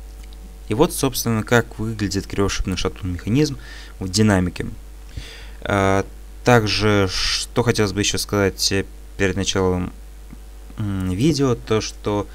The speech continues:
сегодняшняя тема, кривошипный шатунный механизм, является достаточно большой темой, чтобы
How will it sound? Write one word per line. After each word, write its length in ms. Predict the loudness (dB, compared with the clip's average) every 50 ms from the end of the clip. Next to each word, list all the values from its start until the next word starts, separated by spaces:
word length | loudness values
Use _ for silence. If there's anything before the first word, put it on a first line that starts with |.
| -16 -16 -16 -16 -10
сегодняшняя 480 | 0 4 6 6 6 4 0 0 0 0
тема, 500 | 2 4 4 4 4 4 4 2 0 -2 -6 -10 -10 -4
кривошипный 400 | 0 2 2 2 2 0 -2 -2
шатунный 340 | -2 -2 -4 -2 0 0 0
механизм, 420 | 0 -2 -2 -2 -2 -2 -4 -6 -8 -10 -14 -16 -16 -16 -12 -6 -4
является 800 | -2 2 2 4 4 4 2 0 -2 -2 0 2 2 2 2 2
достаточно 440 | 0 0 0 0 0 0 0 -2 -2
большой 600 | 2 2 2 4 4 2 4 4 6 4 4 2 -2 -8 -4
темой, 500 | -2 0 2 2 2 0 -2 -2 -4 -4 -6 -10 -16 -16 -16 -12
чтобы 640 | -6 0 0 0 2 4 6 6 6 6 6 4